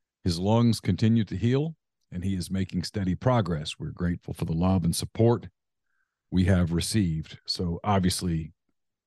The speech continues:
uh, in-, incredible news, um, for, uh, for Damar Hamlin and, uh, for, um, for the Bills, for the N F L, for everybody that, uh,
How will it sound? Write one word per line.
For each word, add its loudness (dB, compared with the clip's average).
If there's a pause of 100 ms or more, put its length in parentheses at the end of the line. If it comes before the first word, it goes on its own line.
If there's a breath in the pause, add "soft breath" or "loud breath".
(360)
uh, -4
in-, 4
incredible 4
news, 2 (720)
um, -4 (2000)
for, 4
uh, 0
for 0
Damar 2
Hamlin 4 (680)
and, -4
uh, -4 (100)
for, 2
um, -2 (1120)
for 0
the 0
Bills, 4
for -12
the -2
N 4
F 0
L, 0
for -4
everybody -2 (100)
that, -10
uh, -2